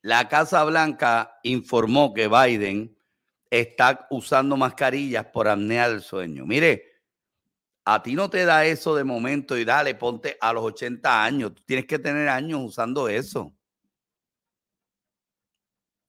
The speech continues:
Y entonces la Casa Blanca reacciona porque alguien tiró una foto donde se le ve la marca a, a Joe Biden. Por supuesto, tenían que salir con esa reacción porque usted, yo sé que unos cuantos de ustedes van a decir que esa es la gareta.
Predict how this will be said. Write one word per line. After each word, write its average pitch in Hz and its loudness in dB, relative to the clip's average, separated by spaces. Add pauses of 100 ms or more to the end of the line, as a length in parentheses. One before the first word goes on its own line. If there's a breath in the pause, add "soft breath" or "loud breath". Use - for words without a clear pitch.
(200)
Y 139 0
entonces 151 0
la 160 4
Casa 156 0
Blanca 185 2
reacciona 160 4
porque 135 0
alguien 156 2
tiró 185 2
una 185 2
foto 214 0
donde 131 -4
se 117 -4
le 110 0
ve 117 0
la 143 2
marca 147 -4 (1300)
a, 95 -2
a 104 -2
Joe 143 2
Biden. 135 -10 (1700)
Por 107 -2
supuesto, 143 0
tenían 110 -6
que 127 -8
salir 127 -2
con 127 -6
esa 127 -4
reacción 131 -2
porque 160 -4
usted, 110 -4
yo 101 -4
sé 117 -6
que 127 -4
unos 123 -6
cuantos 117 -4
de 113 -6
ustedes 127 -2
van 110 -2
a 113 0
decir 127 -4
que 110 -6
esa 113 0
es 104 -2
la 104 -2
gareta. 95 -6